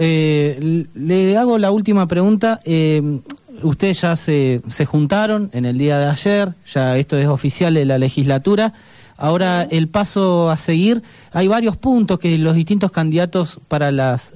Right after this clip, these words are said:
Speaker 1: eh, elecciones de, a gobernador, eh, comenzaron a hablar en dar más presupuesto a, mm, a los planes de contingencia, el tema también del botón de pánico, los, los refugios y demás.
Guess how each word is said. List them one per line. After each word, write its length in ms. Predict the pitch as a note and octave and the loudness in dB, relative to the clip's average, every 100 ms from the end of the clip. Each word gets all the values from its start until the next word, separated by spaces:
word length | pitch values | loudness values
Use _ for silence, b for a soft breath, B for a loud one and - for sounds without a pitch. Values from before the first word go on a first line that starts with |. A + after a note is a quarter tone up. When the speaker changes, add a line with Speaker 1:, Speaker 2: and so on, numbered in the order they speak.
| - | -10
Speaker 1:
eh, 220 | C3 C3+ | -4 0
elecciones 440 | B2+ B2 E3 E3+ | 0 0 0 2
de, 280 | D#3 C3 B2+ | 2 2 -2
a 120 | - B2 | -2 0
gobernador, 680 | B2+ C3 B2 C3+ E3 F3 D3+ _ - | 0 0 0 0 0 -2 -6 _ -6
eh, 140 | C3+ | -4
comenzaron 540 | B2+ B2+ C3 D#3 C#3 C3 | -2 0 0 0 0 0
a 40 | |
hablar 300 | C3 E3 E3 B B B - | 2 0 -2 B B B -10
en 460 | C3 C3+ C3+ C3 B2+ | -2 0 0 0 -2
dar 180 | C3 E3 | -2 0
más 180 | D#3+ D3+ | -2 -2
presupuesto 840 | D3 C#3 C3+ E3 E3+ - D#3 B2+ b b b - | -2 -2 -2 -2 -2 -2 -2 -2 b b b -6
a, 640 | B2+ B2+ B2 A#2+ A2+ G#2+ | -2 0 0 0 -2 -2
mm, 360 | G#2 G#2 F#2+ F2+ F#2+ B B B B B B | -2 -4 -4 -6 -10 B B B B B B
a 100 | C#3 | -2
los 140 | C3+ | -2
planes 260 | E3+ F3 D#3 | -2 0 0
de 80 | |
contingencia, 880 | C#3 C3+ B2+ C3+ C#3 F#3 F3 E3 D#3+ | 0 -2 -2 -2 0 0 0 0 0
el 120 | C#3 | -2
tema 280 | C#3 D#3 C#3+ | 0 0 0
también 300 | C3+ C3 C#3+ | -2 -2 0
del 120 | C3+ B2+ | 0 0
botón 300 | B2 C#3+ C3+ | 0 0 0
de 100 | B2+ | 0
pánico, 640 | E3 D#3+ D3+ C#3+ C3 C3+ | 0 0 0 -2 -2 0
los, 340 | C3 B2+ B2 A#2+ | 0 0 0 0
los 260 | C3+ D3+ D3+ | 0 2 2
refugios 560 | D3+ G3 G3 D#3 D#3 | 0 0 0 0 0
y 80 | C#3+ | 2
demás. 380 | D3 D3 C3 | 2 0 -2